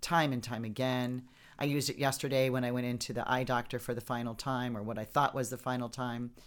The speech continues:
But, to, you know, "I like you, you like me." You say that under your breath. You say that into your head, and you'll start to see people can feel you say that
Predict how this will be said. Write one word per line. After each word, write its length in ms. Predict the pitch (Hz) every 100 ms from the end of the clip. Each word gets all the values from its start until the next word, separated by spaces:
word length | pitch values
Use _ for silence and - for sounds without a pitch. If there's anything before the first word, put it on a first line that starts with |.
| - - - -
But, 240 | - 160 -
to, 140 | - - -
you 60 | 180
know, 100 | 156 -
"I 160 | 160
like 320 | 165 156 151
you, 160 | 151 147
you 260 | 143 131 139
like 300 | 131 123 -
me." 200 | 131 117
You 140 | 117 120
say 320 | - 165 156
that 140 | 151
under 180 | 143 135
your 160 | 127 131
breath. 460 | 127 120 101 -
You 60 | 120
say 280 | - 147 143
that 160 | 135
into 260 | 131 131 139
your 140 | 127
head, 460 | 117 127 117 110 107 - - - -
and 160 | 143 139
you'll 140 | 135
start 460 | - - 151 147 -
to 100 | 139
see 520 | - - 143 123 107 - - - - -
people 580 | - 165 - 135 120 - - _ -
can 180 | - 131
feel 640 | - - - 208 254 254 165
you 240 | 139 135
say 340 | 123 - 170
that 520 | 175 123 92 - -